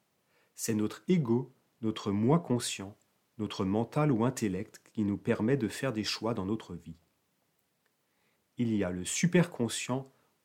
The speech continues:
ou Omakua, qui signifie père en hawaïen. Cet élément est notre âme ou notre être supérieur. Cette partie est en nous, mais dans une autre dimension.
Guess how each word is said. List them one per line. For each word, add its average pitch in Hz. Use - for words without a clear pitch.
ou 110
Omakua, 127
qui -
signifie 139
père 131
en 95
hawaïen. 87
Cet 123
élément 160
est 117
notre 117
âme 143
ou 113
notre 101
être 143
supérieur. 87
Cette 143
partie 123
est -
en 98
nous, 113
mais 101
dans 113
une 110
autre 139
dimension. 101